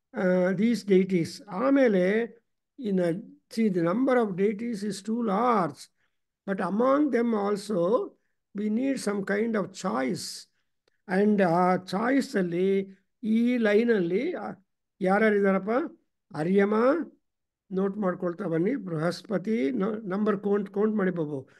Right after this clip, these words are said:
ಅರ್ಯಮ, Brihaspati, Indra, and Vacha Vagdeviti, Vishnu, Saraswati, Savita,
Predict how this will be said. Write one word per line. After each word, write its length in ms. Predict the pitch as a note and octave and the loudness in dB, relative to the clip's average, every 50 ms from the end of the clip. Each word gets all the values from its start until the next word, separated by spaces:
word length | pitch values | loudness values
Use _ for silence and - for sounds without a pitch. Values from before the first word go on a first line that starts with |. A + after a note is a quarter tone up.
| _ _ _ _ _ _ _ _ - | _ _ _ _ _ _ _ _ -8
ಅರ್ಯಮ, 400 | D3+ D3 F3 G3 G3 G3+ G3+ G#3+ G#3+ A3+ A#3+ B3+ D#4 D4+ - - _ _ _ _ _ _ _ _ - | -4 0 2 4 4 4 2 2 2 4 4 4 2 0 -4 -10 _ _ _ _ _ _ _ _ -12
Brihaspati, 960 | E3 D#3+ E3 D3+ E3+ G3 F#3+ F#3+ F#3+ A#3 G#3 G3 F#3+ B3 A#3 A#3+ C4 C#4 C4+ C4+ - _ _ _ _ _ _ - | -6 -6 -4 -2 -2 -2 -2 -4 -4 -4 -4 -2 -2 -2 -2 -2 -2 -2 -4 -6 -12 _ _ _ _ _ _ -10
Indra, 640 | A#3 F3+ E3 F3 F#3+ F#3+ F#3 E3+ E3 D3+ C#3+ - - - _ _ _ _ _ _ _ _ _ _ _ _ _ | -4 -2 0 0 2 2 2 2 0 0 -2 -4 -8 -18 _ _ _ _ _ _ _ _ _ _ _ _ _
and 300 | - D#3+ E3+ G3 G#3+ G#3+ | -4 0 0 2 2 2
Vacha 720 | G3 D#3+ D3+ D3+ D#3 E3+ F3+ G3 G3+ G3 - A3+ C4 A3 | 0 0 -2 0 2 2 2 2 2 0 -2 -4 -2 -2
Vagdeviti, 920 | F3 E3+ F3 F#3 G3 F3 F3+ F#3+ F#3 F3+ E3+ E3+ E3+ D#3+ E3 E3+ D#3+ D3 - _ _ _ _ _ _ _ - | 0 0 0 0 0 -2 -2 -2 -2 -2 -2 -2 -4 -6 -6 -8 -10 -10 -12 _ _ _ _ _ _ _ -6
Vishnu, 800 | F3 F#3 F#3 - - - - G#3+ A3 A#3 A#3+ B3 C4+ C#4+ C4+ - - _ _ _ _ | -4 -4 -4 -4 -8 -6 -2 0 0 0 0 0 -2 -2 -4 -6 -14 _ _ _ _
Saraswati, 960 | _ - - F3+ E3+ F#3 F#3 F#3 F#3+ G#3+ F#3+ F#3+ A#3+ A#3 A#3 B3 C4 B3+ - - _ _ _ _ | _ -10 -6 -2 -2 -2 -2 -2 -2 -2 -2 -2 -2 -2 -2 -2 -4 -6 -8 -12 _ _ _ _
Savita, 880 | - - D#3+ D#3 D#3+ F#3+ G3+ G3 G3 A3+ A3 A3 A3+ A3+ A#3 A#3 A#3+ | -14 -8 -6 -4 -2 -2 -2 -2 -2 -2 0 2 2 2 0 -2 -4